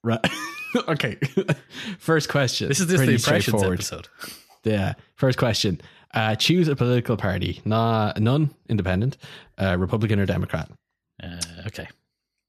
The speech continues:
Speaker 1: Uh, are we s-, we're, we're saying our answers as we go along.
Speaker 2: Ye-, yeah. Okay.
Speaker 1: Yeah. That's more interesting. I'm gonna go Democrat.
Speaker 2: I'm gonna go Republican.
Speaker 1: What?
Speaker 2: Yeah.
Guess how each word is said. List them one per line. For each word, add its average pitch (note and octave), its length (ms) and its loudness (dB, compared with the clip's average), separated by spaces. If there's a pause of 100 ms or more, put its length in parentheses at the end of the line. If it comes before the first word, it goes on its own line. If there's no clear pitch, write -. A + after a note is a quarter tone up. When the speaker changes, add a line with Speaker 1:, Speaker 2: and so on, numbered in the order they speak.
(200)
Speaker 1:
Uh, G2 540 0
are G#2+ 80 2
we A#2+ 100 4
s-, - 240 0
we're, E3 240 2
we're F#3 140 4
saying C3 260 2
our G2+ 80 4
answers F#2+ 260 0
as F2+ 120 -2
we F#2+ 60 0
go F2+ 120 0
along. F2 360 -2 (120)
Speaker 2:
Ye-, A#2 580 -6
yeah. D3+ 460 -2
Okay. C3+ 120 0
Speaker 1:
Yeah. - 180 -2 (260)
That's - 160 0
more G#2+ 80 0
interesting. F2+ 380 -2
I'm B2+ 100 2
gonna B2+ 140 2
go G#2+ 100 2
Democrat. F2 420 -4 (140)
Speaker 2:
I'm B2 80 -2
gonna B2+ 160 0
go G#2+ 80 0
Republican. F2+ 480 -4 (880)
Speaker 1:
What? - 540 2
Speaker 2:
Yeah. D#3 100 2